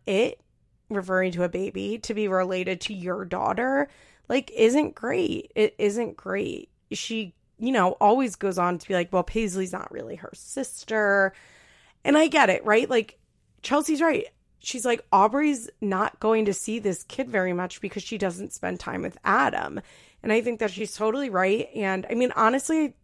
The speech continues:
thank God Adam got that vasectomy. The best choice he ever made was to get that vasectomy. I'm sure she was thinking, like, "Well, how many kids is he eventually gonna have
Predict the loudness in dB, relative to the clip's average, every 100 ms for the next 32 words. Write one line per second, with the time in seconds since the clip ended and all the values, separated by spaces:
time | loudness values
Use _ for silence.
0 | -2 -2 2 2 4 2 0 0 -4 -4
1 | -4 -4 -6 -6 -2 -2 0 -2 -4 -6
2 | -6 -8 -8 -6 -2 -2 -2 -6 -8 -10
3 | -10 -8 -8 -8 -8 -8 -8 -6 -4 -4
4 | -4 _ _ _ _ _ _ _ _ -20
5 | _ _ -2 -2 -2 -2 -2 -2 -2 -2
6 | -4 -2 -2 -2 -4 -6 -12 _ _ _
7 | _ _ 0 2 4 2 4 2 0 -4
8 | _ 0 0 0 -10 -6 -2 0 0 0
9 | -2 -2 -4 -2 0 0 -4 -10 -14